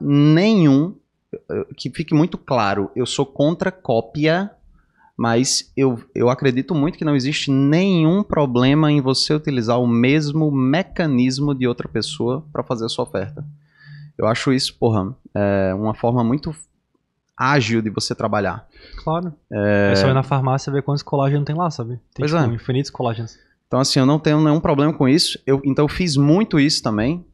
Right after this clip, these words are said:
Speaker 1: Pô, pega o mecani-, esse mecanismo aqui, tá funcionando no Brasil, vou rodar lá pra, né, no mercado hispanohablante e ver o que é que vai dar,
Speaker 2: <laughs>
Speaker 1: né? Enfim,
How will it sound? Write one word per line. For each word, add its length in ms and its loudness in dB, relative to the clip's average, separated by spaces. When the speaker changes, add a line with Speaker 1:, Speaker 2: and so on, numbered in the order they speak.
Speaker 1:
Pô, 140 2
pega 180 0
o 40 2
mecani-, 320 2
esse 180 2
mecanismo 420 2
aqui, 140 -4
tá 120 -2
funcionando 320 0
no 60 0
Brasil, 480 2
vou 120 -4
rodar 240 0
lá 100 0
pra, 400 -6
né, 240 -8
no 80 -8
mercado 540 -4
hispanohablante 1120 -2
e 100 -6
ver 140 0
o 40 0
que 100 -4
é 20 -4
que 120 -12
vai 120 -2
dar, 240 -8
Speaker 2:
<laughs> 160 0
Speaker 1:
né? 280 -2
Enfim, 480 -2